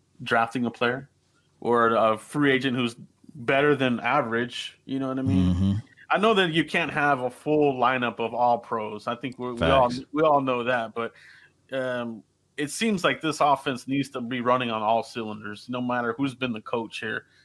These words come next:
Speaker 1: And I don't know, hopefully, I don't know, what, what's your thoughts on Philbin, though? I, I think that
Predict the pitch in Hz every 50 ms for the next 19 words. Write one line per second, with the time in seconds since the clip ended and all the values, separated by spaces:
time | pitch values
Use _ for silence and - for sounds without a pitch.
0 | _ _ - - 139 92 127 170 190 160 135 127 117 113 117 160 170 170 - 180
1 | 165 147 131 120 110 - _ _ _ _ _ _ _ _ _ _ _ _ _ _
2 | _ _ _ _ - - 202 240 262 247 247 277 285 240 277 285 - 330 - -
3 | 269 254 254 - 240 208 185 - - 214 254 226 190 135 123 117 113 110 110 117
4 | 147 - - 160 165 170 - 254 247 233 - 156 127